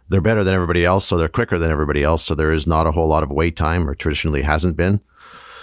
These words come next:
with, with that group. But, uh, you know, you look at this team, there's one player on the team drafted outside the,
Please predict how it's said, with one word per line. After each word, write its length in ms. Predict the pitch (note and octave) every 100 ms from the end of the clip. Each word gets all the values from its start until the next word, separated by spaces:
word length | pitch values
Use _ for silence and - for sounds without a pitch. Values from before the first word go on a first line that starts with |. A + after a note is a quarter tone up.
| - -
with, 300 | D#2+ D2 D#2
with 160 | E2
that 220 | F#2 F#2+
group. 380 | - G2 A#2+ _ -
But, 300 | E2+ D2+ -
uh, 280 | D#2 D2 C2 - -
you 80 | E2
know, 100 | D2
you 100 | D2+
look 160 | E2+ D#2+
at 40 |
this 120 | D2+
team, 200 | - G2
there's 180 | D2+ C#2
one 180 | D#2+ D#2+
player 220 | F2+ D#2+
on 120 | D#2+
the 60 | D2
team 280 | - F2+ D2
drafted 320 | D#2 D2 D2+
outside 420 | D2 - D#2 D2
the, 220 | C#2+ C#2